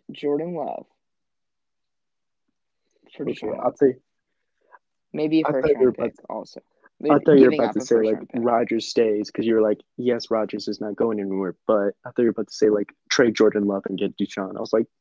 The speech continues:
Speaker 2: "There's no way that can happen. There's no way."
Speaker 1: No, no, you can't do that with the
Speaker 2: Exactly.
Speaker 1: cap issues. But if you got Rodgers and you got Jordan Love in the tank,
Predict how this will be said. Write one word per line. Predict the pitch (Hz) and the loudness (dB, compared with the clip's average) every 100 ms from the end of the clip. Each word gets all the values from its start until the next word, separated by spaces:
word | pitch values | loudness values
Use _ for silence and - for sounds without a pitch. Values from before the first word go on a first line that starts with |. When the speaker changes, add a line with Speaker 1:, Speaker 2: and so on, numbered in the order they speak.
| _ | _
Speaker 2:
"There's | 147 131 120 | 4 6 4
no | 123 120 | 4 4
way | 107 101 | 4 4
that | 101 98 | 0 -2
can | 101 | -4
happen. | 95 104 110 _ _ | -6 -8 -12 _ _
There's | 127 117 - | 2 2 2
no | 123 120 120 | 2 4 4
way." | 110 104 | 2 -2
Speaker 1:
No, | 147 123 - - _ | -6 -8 -10 -18 _
no, | - 151 156 139 | -14 -8 -4 -2
you | 131 156 | 0 -2
can't | 156 185 170 151 | -2 -2 -2 -2
do | 147 | -2
that | 143 117 | 0 0
with | 117 | 0
the | 104 | -2
Speaker 2:
Exactly. | 127 - | -6 -4
Speaker 1:
cap | 110 98 | -6 -8
issues. | - 127 - - - - _ _ _ _ _ _ _ | -12 -16 -14 -14 -14 -18 _ _ _ _ _ _ _
But | 151 151 - _ _ _ _ _ _ _ _ _ _ _ _ _ _ _ _ _ _ _ - | -4 -4 -4 _ _ _ _ _ _ _ _ _ _ _ _ _ _ _ _ _ _ _ -20
if | - | -18
you | 160 | -8
got | 180 180 | -6 -4
Rodgers | 196 208 202 139 123 123 - - _ _ | -4 -4 -4 -4 -4 -6 -12 -20 _ _
and | - 139 | -12 -10
you | 143 | -6
got | 123 | -6
Jordan | 139 147 156 156 | -6 -6 -6 -6
Love | 156 | -6
in | 151 | -8
the | 131 | -12
tank, | - - 143 104 | -12 -12 -14 -14